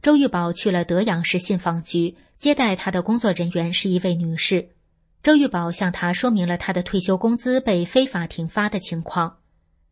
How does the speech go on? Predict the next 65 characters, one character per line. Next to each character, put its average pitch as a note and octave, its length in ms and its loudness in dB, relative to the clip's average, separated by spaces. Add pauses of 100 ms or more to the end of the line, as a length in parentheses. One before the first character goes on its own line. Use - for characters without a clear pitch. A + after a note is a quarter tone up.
(120)
这 D#4 140 2
位 A#3 140 2
女 E3+ 160 0
士 G3 180 0
问 F#3 300 -2 (100)
：“找 F#3 300 4
德 G3 140 2
阳 A3+ 200 2
市 B3 160 2
社 G#3+ 140 2
会 G3 120 2
保 F3+ 200 -2
险 E3+ 180 -4
事 - 140 4
务 E3+ 100 2
中 G#3+ 180 0
心 C4+ 240 0
没 E3+ 180 -2
有？” E3+ 320 -2 (720)
周 F#3 160 6
玉 F3+ 80 2
宝 E3 200 -2
说 F3+ 420 0 (300)
：“从 F3+ 300 2
二 A#3 160 4
零 A#3 100 4
二 A3 120 2
一 C4 180 0
年 F3+ 360 0
一 A3+ 60 2
月 G3+ 100 2
二 F#3+ 140 2
十 G#3+ 160 0
一 B3 80 2
号 G#3+ 240 0
到 F3+ 120 2
现 F#3 240 2
在， A#3 280 0
已 F3+ 100 0
经 F3 280 0
找 E3+ 160 0
过 E3+ 160 0
他 - 140 -4
们 F3 100 2
四 A3+ 220 -2
次。 F3 320 -2 (380)
他 D4 160 2
们 C#4 80 2
的 G#3 120 2
理 F3+ 120 2
由 E3+ 200 2
是， F#3 380 2
二 A3 100 2
零 A3 160 2
一 C#4+ 80 2
二 C4+ 160 4
年 F3 280 -2
五 F3 120 -2
月 F#3 120 2
十 G#3+ 200 0
五 A3+ 160 2
号 F3 340 0 (180)
至 G3+ 280 4
二 A3 180 2
零 F#3 180 2